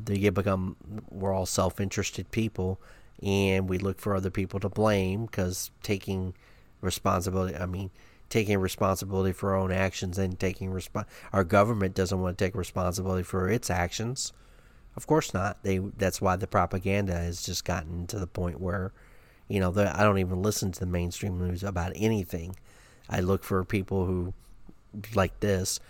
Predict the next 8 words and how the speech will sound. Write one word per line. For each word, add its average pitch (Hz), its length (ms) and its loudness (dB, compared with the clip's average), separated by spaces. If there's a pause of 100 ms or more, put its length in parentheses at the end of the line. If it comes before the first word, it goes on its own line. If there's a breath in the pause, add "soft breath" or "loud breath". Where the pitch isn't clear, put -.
(240 loud breath)
go 95 160 4
through 92 240 -2
numbers 92 720 0
and 95 160 -4
go 92 120 0
through 92 300 0 (240 loud breath)
history 92 720 2
and 90 180 -2